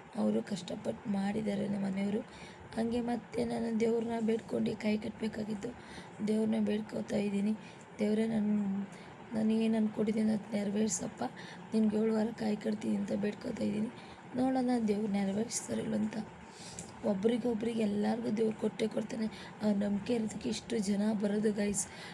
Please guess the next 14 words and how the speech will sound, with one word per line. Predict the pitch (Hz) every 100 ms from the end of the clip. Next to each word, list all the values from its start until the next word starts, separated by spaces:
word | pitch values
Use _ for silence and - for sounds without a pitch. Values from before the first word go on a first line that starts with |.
| -
ನಂಬಿಕೆ | 214 214 220 233
ಅನ್ನೋದು | 240 240 220
ಮನುಷ್ಯಂಗೆ | 202 196 247 208
ಇರಬೇಕು. | 196 190 202 - 214 - - - -
ನಂಬಿಕೆ | 214 220 214 254 240
ಇದ್ದರೆ | 208 233
ಎಲ್ಲ | 220 202
ಆಗುತ್ತೆ. | 208 214 202 208 220 208 - - -
ನಾನು | 214 214 214
ಮೈ-, | 202 214 240 220
ಮಸ್ಟು | 214 208 - - 262 254
ನಂಬಿಕೆ | 220 196 196 226
ಇಡಬೇಕಲ್ವ | 202 202 202 214 196 202
ಗೈಸ್. | 196 196 196